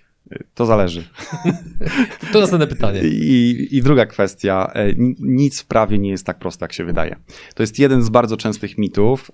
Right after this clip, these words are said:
Speaker 1: że wystarczy tak naprawdę zgłosić znak towarowy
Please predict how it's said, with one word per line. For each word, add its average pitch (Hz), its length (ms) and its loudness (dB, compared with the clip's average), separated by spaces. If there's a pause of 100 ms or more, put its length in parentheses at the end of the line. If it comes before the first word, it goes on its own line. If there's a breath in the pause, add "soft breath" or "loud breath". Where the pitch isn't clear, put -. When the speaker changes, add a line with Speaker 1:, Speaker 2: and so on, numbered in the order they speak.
Speaker 1:
że 101 560 0 (320 soft breath)
wystarczy 113 640 -2
tak - 200 -2
naprawdę 101 680 0
zgłosić 107 420 0
znak 101 260 -6
towarowy 95 680 0